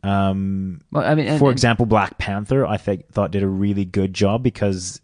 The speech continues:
Speaker 1: it wasn't just, like, his suit was a different color, but the actual villain, he, he spent more screen time as, as him than
Speaker 2: Yeah.
Speaker 1: as, as, you know, the villain.
Speaker 2: It was a bit lame, though, when he just became a Black Panther.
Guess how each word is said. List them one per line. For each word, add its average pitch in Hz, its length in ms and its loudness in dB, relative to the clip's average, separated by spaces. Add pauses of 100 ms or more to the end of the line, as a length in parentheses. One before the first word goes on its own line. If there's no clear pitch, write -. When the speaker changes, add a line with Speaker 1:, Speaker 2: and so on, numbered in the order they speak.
Speaker 1:
it 107 120 -4
wasn't 101 420 -2
just, - 560 -4 (640)
like, 101 200 -2 (100)
his - 220 -2
suit 135 340 2
was 117 180 0
a 107 40 -2
different 95 260 -6
color, 90 220 -4
but 85 160 -8
the 98 120 -2
actual 92 640 -2
villain, 92 640 0 (440)
he, 113 180 0
he 143 120 4
spent 135 240 0
more 113 440 4
screen 110 340 -6
time 92 320 -4
as, 90 500 -4 (840)
as 90 200 -4
him 113 320 -2
than 87 140 0
Speaker 2:
Yeah. 71 220 0
Speaker 1:
as, 87 240 -6 (180)
as, 82 220 -10
you 90 80 -6
know, 85 80 -6
the 78 260 -6
villain. 80 360 -8
Speaker 2:
It 80 40 -12
was 82 80 -6
a 87 40 -2
bit 78 80 -2
lame, 67 320 -4
though, 65 160 -6
when 69 80 -6
he 71 80 -6
just 76 160 -20
became 67 220 -8
a 64 40 -8
Black 67 260 -10
Panther. 71 360 -10